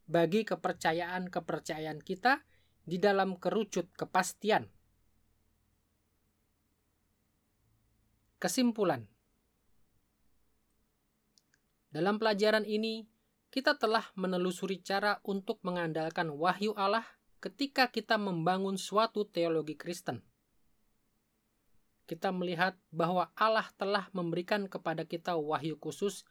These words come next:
dan wahyu umum. Karena itu,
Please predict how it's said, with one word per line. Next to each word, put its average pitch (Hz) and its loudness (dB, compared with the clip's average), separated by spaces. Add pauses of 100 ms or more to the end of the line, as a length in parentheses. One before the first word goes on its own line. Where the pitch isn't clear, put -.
(220)
dan 196 6
wahyu 143 -4
umum. 175 0 (1400)
Karena 180 2
itu, 262 -2